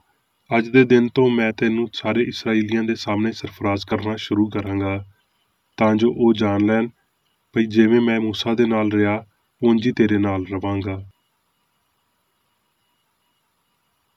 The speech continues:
ਯਸਾਇਆ। ਕੀ ਤੂੰ ਨਹੀਂ ਜਾਣਦਾ?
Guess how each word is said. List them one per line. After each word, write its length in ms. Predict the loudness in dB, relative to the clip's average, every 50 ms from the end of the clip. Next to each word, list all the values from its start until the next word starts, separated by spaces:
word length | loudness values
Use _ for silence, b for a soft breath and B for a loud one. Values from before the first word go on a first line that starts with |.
| _ _ _ _ _ _ _ _ _ _ _ _ _ _ _ _ _ _ _ _ _ _ _ _ -4
ਯਸਾਇਆ। 580 | -2 -2 -2 -2 -2 -2 -2 0 -2 -4 -6 -10 _ _ _ _ _ _ _ _ _ _ _ _ _ _ _ _ _ _ _ _ _ _ _ _ _ _ _ _ _ _ _ _ _ _ _ _ _ _ _ _ _ _
ਕੀ 140 | -4 -2 -2
ਤੂੰ 220 | 0 0 0 2
ਨਹੀਂ 180 | 2 2 2 2
ਜਾਣਦਾ? 480 | 0 0 -2 -2 -4 -4 -6 -6 -6